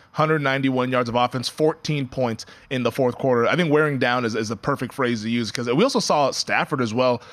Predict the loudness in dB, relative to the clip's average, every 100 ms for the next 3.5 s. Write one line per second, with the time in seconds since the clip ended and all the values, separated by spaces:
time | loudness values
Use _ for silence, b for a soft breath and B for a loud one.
0 | B 2 2 2 2 2 0 2 2 2
1 | 0 0 0 0 2 2 0 0 -2 0
2 | 0 0 -2 -2 -6 -6 -2 -2 0 0
3 | -2 -4 -2 -2 -2